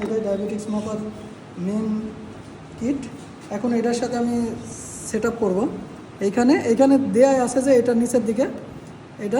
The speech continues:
নিচের দিকে হালকা করে ঢুকাতে থাকবো। এখন এখানে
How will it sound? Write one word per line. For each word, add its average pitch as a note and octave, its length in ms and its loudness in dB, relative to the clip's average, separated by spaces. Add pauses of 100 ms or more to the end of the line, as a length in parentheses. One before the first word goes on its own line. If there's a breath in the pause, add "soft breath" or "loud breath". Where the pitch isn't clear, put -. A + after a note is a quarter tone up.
(140)
নিচের A3+ 240 2
দিকে A#3 200 -2
হালকা A#3+ 220 2 (100)
করে B3 120 4 (100)
ঢুকাতে G#3+ 340 0
থাকবো। D#3 220 -4 (1120)
এখন D4 160 4 (200)
এখানে B3 220 4